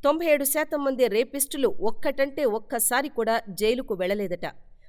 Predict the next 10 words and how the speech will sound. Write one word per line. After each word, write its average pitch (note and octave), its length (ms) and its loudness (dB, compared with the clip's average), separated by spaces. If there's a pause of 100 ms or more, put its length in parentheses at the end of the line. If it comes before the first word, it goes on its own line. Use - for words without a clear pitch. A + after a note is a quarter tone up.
(100)
మరికొంతమంది C#4+ 920 0
ఇంతకుముందు C#4 500 -2
ఎలాంటి A#3 500 -2
నేరం C#4+ 300 2
చేయని C4 300 2
వారు B3 420 0
రేపులు B3+ 440 0 (120)
చేసి A3 420 0
జైలుకు C4 420 0
వెళుతున్నారట. F3+ 560 -4